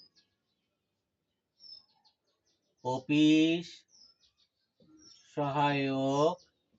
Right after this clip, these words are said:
পায় এক্স টাকা।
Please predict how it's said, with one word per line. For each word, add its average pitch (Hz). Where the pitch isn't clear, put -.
পায় 127
এক্স 139
টাকা। 98